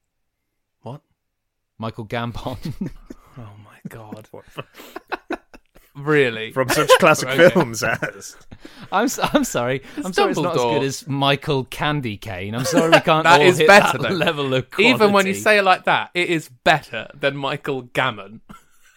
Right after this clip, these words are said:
Speaker 2: Well, I'm gonna, I've actually prepared the Muppets Christmas casserole.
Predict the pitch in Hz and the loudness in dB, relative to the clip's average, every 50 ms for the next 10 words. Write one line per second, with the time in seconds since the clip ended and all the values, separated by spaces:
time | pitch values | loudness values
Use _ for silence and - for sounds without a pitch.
0 | _ _ _ _ _ _ _ _ - 156 185 208 196 180 - 170 202 233 208 202 | _ _ _ _ _ _ _ _ -6 -2 -2 -2 -2 -4 -4 -2 -2 -2 -2 -4
1 | 175 175 - - 160 202 226 190 151 135 - 135 135 127 - 127 117 113 - 123 | -6 -8 -6 -4 -2 -2 -2 -4 -6 -10 -10 -10 -10 -6 -4 -4 -4 -4 -4 -6
2 | 117 131 - - 120 - - - 135 120 - 120 107 - - 147 135 - - 113 | -6 -6 -6 -6 -8 -10 -10 -10 -10 -10 -8 -8 -8 -8 -6 -8 -8 -8 -8 -10
3 | 95 92 85 76 76 76 - | -10 -10 -10 -12 -14 -16 -20